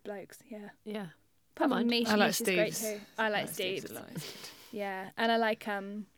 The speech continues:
Speaker 1: <laughs> such a t-
Speaker 2: It's the only one that I know. That's why I
Speaker 3: Oh.
Speaker 2: laughed. No, I
Speaker 3: Oh.
Speaker 2: laughed. It was a
Speaker 1: <laughs> Oh,
Speaker 2: laugh.
Speaker 1: but, uh,
Speaker 2: It wasn't a committed laugh, but it
Speaker 3: <laughs>
Speaker 2: was a
Speaker 3: I
Speaker 2: laugh
Speaker 3: wasn't into
Speaker 2: nonetheless.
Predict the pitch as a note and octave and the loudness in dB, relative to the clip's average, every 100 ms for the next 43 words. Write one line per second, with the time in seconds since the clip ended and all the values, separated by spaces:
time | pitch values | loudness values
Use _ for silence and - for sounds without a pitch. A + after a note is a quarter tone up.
0 | _ _ _ _ _ _ - - - D#4+ | _ _ _ _ _ _ -12 -10 -10 -10
1 | - - - C4 E4 D4+ F#4 C#4 C4 C#4 | -6 4 6 6 4 8 10 10 8 6
2 | C#4+ - - - A#3 - C#4 D#4+ D4 A3+ | 6 4 0 2 2 10 12 12 12 10
3 | E3+ G#3+ C4+ E3 E3 D4 A4 G#4 F#4+ G#4+ | 8 8 8 8 8 8 10 12 12 12
4 | D4+ E4 - - G4 G#4 A4 B4 F4 D4+ | 12 12 8 8 10 12 12 12 12 12
5 | G4+ G#4+ A4 D#4+ - A4 G4+ - C#4+ F#3 | 12 12 12 12 12 12 12 12 12 12
6 | D#4+ C#4 B3 A3+ - D#4+ D#4+ C#4 - A3 | 12 10 8 4 6 8 10 8 8 8
7 | B3+ - D#3+ - G#2 F2+ G3+ - A#3+ G#3+ | 8 8 2 2 2 4 2 2 2 10
8 | C#4+ G3 A#3+ F3 D#3+ D#4+ F3+ F3 - A#3+ | 10 12 12 12 12 12 8 8 10 10
9 | - D#3+ E3+ - | 10 8 4 -2